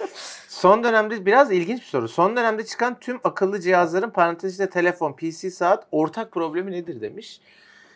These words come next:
Speaker 2: Yani
Speaker 1: Türkçe.
Speaker 2: <laughs> olmaması.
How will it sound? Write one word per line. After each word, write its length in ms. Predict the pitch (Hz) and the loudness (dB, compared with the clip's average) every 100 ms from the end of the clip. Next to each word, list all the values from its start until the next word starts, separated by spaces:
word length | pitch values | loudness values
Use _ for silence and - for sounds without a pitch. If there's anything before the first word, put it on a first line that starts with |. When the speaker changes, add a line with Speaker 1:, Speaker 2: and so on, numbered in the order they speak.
| _ _ _ - | _ _ _ -8
Speaker 2:
Yani 420 | 123 135 151 165 | 0 2 2 0
Speaker 1:
Türkçe. 960 | 147 113 147 - 160 196 - 220 - 269 | 0 -2 -4 2 6 6 8 6 6 8
Speaker 2:
<laughs> 40 | |
olmaması. 720 | 180 202 285 302 285 - 269 | 8 8 6 6 4 4 0